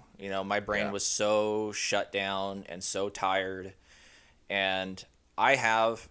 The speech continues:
Speaker 1: what most people would consider to be a, an excellent, amazing marriage. And I almost ruined it.
Speaker 2: Wow.
Speaker 1: Yeah, it was really close.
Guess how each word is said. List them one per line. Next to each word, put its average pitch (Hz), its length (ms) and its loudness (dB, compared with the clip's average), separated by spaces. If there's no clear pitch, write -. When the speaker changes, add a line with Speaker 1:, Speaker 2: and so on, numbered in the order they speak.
Speaker 1:
what 101 480 0
most 104 300 -2
people 101 220 -6
would 101 140 -4
consider 98 400 -6
to 98 120 -8
be 95 320 -10
a, 87 140 -10
an 98 180 -6
excellent, - 640 -6
amazing 95 640 -6
marriage. 85 520 -10
And 87 340 -8
I 113 80 4
almost 139 300 -2
ruined 123 240 -10
it. - 180 -16
Speaker 2:
Wow. 85 380 -2
Speaker 1:
Yeah, 113 340 8
it 120 80 -4
was 131 140 2
really 156 200 6
close. 127 460 2